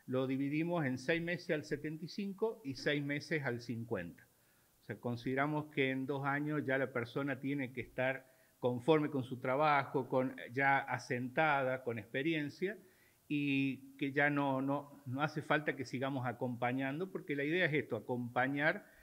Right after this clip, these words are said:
al beneficiario a que tenga una verdadera inserción. El convenio también está, ya que está homologado por decreto y todo, nosotros el lugar al beneficiario lo, siempre lo va a tener.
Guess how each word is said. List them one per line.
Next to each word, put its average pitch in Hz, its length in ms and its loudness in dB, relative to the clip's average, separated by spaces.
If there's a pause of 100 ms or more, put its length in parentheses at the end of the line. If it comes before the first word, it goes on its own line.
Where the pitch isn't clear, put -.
(200)
al 123 160 -2
beneficiario 135 720 0
a - 80 -4
que 131 100 -4
tenga 160 240 -2
una 151 160 0
verdadera 127 480 0
inserción. 113 560 -4
El 135 240 -2
convenio 165 460 0
también 165 360 -2
está, 175 800 2
ya 120 220 2
que 131 80 -6
está 139 160 0
homologado 135 500 0
por 117 160 0
decreto 135 640 -2
y 110 60 -4
todo, 143 440 -2 (1200)
nosotros 185 480 2
el 160 120 6
lugar 180 520 6
al 156 100 2
beneficiario 190 840 0
lo, 139 200 0
siempre 180 360 -2
lo 147 100 0
va 143 80 -2
a 139 40 -8
tener. 101 300 -2